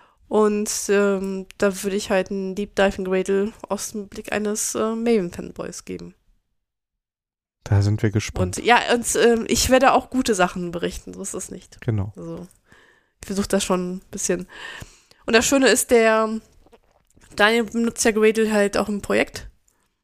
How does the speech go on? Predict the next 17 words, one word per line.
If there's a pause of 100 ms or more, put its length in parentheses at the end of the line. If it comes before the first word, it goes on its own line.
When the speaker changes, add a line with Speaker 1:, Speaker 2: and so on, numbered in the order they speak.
(320)
Speaker 1:
Das
tue
ich
jetzt
nicht. (760)
Deswegen,
ich (240)
bin
jetzt
auch,
um
da
ein
bisschen
mehr,
bisschen,
ähm,